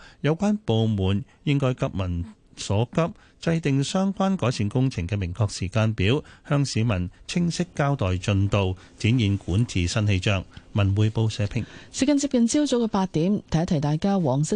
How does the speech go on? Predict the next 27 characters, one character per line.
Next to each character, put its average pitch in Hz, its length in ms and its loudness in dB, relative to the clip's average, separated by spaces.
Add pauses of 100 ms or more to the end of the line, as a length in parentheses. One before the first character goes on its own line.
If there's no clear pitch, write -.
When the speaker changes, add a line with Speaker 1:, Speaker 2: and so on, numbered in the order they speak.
Speaker 2:
火 156 140 0
災 202 260 0
危 139 140 2
險 156 240 2
警 160 240 0
告 170 160 0
呢 185 60 2
係 160 80 0
生 185 240 0
效 147 180 2
㗎。 151 180 0 (540)
咁 185 80 2
本 180 160 0
港 180 220 0
今 190 240 0
朝 196 180 0
早 160 380 0
新 233 280 0
界 156 200 2
部 147 100 -2
分 143 160 0
地 139 160 0
區 208 340 0 (240)
輻 285 100 -2
射 - 200 0
冷 135 260 2
卻 165 160 0